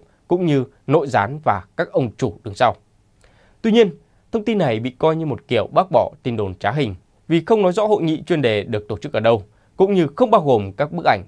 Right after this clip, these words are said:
và video của ông Đồng Kinh Vĩ. Tờ Newsweek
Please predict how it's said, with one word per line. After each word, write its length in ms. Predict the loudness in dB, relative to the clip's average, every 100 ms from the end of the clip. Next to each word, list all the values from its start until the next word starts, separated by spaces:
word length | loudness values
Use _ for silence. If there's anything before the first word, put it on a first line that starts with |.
| -8
và 140 | -8
video 420 | -6 -4 -2 -2 -4
của 100 | -10
ông 220 | -10 -8
Đồng 120 | -10 -10
Kinh 140 | -8 -6
Vĩ. 200 | -6 -8 _ _ _ _ _ _ _ _
Tờ 240 | 4 6
Newsweek 540 | 4 0 0 0 -2